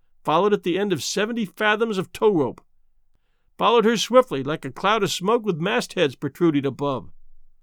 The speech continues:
We went aloft to furl the sails. We coughed on the yards, and were careful about the bunts. Do you see the lot of us there, putting a neat furl on the sails of that ship doomed to arrive nowhere?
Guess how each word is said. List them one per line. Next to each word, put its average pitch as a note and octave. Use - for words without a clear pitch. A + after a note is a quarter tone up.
We D3+
went G#3
aloft F#3+
to -
furl G#3
the E3
sails. F3+
We E3+
coughed A3+
on F#3+
the D#3
yards, F3
and D3
were A3
careful A#3
about F3
the C#3
bunts. E3+
Do G#3+
you D#4
see D4
the A#3+
lot G3+
of A3+
us G3
there, A3+
putting C4
a E3
neat G3+
furl A3+
on G3+
the D#3+
sails G3+
of F#3
that G#3
ship -
doomed A#3+
to F#3+
arrive F#3
nowhere? G#3